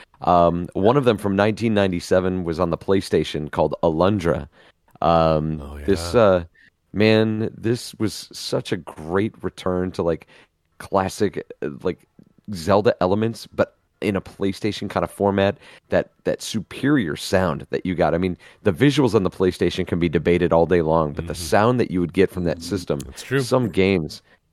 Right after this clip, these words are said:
Speaker 1: like, oh my gosh, these things, especially when it's, like, one of those working designs games, those, I mean, those were just so good.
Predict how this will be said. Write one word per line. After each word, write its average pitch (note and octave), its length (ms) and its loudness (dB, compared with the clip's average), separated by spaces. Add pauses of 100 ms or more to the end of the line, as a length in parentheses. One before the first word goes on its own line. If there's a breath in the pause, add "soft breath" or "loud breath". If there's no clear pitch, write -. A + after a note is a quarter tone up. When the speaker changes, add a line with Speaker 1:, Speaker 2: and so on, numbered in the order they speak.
(120)
Speaker 1:
like, F2 200 0 (140)
oh A2 220 4
my E2+ 180 -8
gosh, F2 400 -2
these F2+ 180 -6
things, G2 180 -4
especially D3+ 380 0
when A2 140 2
it's, F2 140 -4
like, F2+ 120 0
one G2+ 120 0
of F2+ 60 0
those E2 140 -2
working F#2+ 440 0
designs A#2 440 0
games, B2 420 0 (560 soft breath)
those, G#2+ 400 2
I G#2+ 80 2
mean, G2+ 200 0
those A#2+ 220 0
were F2+ 80 -6
just D#2+ 200 -8 (240)
so F2+ 440 2
good. E2+ 400 2